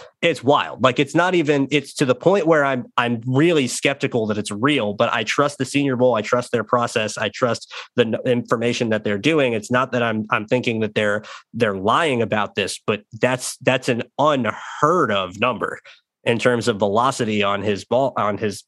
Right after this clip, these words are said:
passes. That is absolutely ridiculously unheard of. And if you watch Malik Willis's tape, uh, I, which I went back to as soon as I saw that number, being like, "There's no way."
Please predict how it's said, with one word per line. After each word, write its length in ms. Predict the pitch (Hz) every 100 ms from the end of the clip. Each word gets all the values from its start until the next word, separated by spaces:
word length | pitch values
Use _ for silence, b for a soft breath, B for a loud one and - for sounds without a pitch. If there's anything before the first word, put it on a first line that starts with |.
| _
passes. 500 | - 139 - 87 - B B B _ _ _ _ _ _ _
That 140 | 131
is 240 | 131 123 - -
absolutely 720 | 127 143 131 135 143 131 131
ridiculously 800 | 117 104 123 127 113 110 110 104
unheard 500 | - 104 92 - 113
of. 220 | 87 67 - -
And 280 | 117 113 104
if 140 | 107
you 80 | 117
watch 300 | 120 165 -
Malik 240 | 139 123
Willis's 420 | 117 120 104 95 -
tape, 380 | - 165 107 B B B _
uh, 340 | - 117 107 104 -
I, 100 | 113
which 260 | 110 104
I 80 | 104
went 200 | 104 107
back 280 | 104 156 -
to 340 | - 107 98 107
as 120 | 107
soon 280 | - - 139
as 100 | 123
I 100 | 113
saw 280 | 107 147 127
that 260 | 110 101
number, 300 | 110 160 123
being 260 | 107 113 107
like, 220 | 101 98 - -
"There's 240 | 120 95
no 180 | 98 98
way." 440 | 101 175 139 107